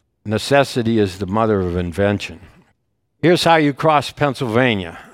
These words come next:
<laughs> in a Conestoga wagon with four horses, sometimes maybe eight, depending upon the load that you were coming across. This took a great deal of time. Notice two different ways. The method, the dirt road, wagon,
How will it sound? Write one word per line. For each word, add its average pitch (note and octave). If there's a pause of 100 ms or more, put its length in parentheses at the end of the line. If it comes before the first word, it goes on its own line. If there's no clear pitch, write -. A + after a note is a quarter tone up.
(200)
<laughs> G#2+
in A#2
a F#2+ (220)
Conestoga A#2+
wagon F#2 (440)
with G2
four C3
horses, A2
sometimes G2+
maybe F#2
eight, F#2+ (260)
depending A2
upon G#2
the F#2+
load G#2
that F#2
you G2+
were F#2+
coming F#2
across. E2+ (640)
This G#2+
took -
a F#2+
great G#2
deal F#2+
of F2
time. E2+ (1040)
Notice A2+ (320)
two E3
different B2
ways. A2+
The G2+
method, G#2
the F#2+
dirt C3
road, C3+
wagon, B2+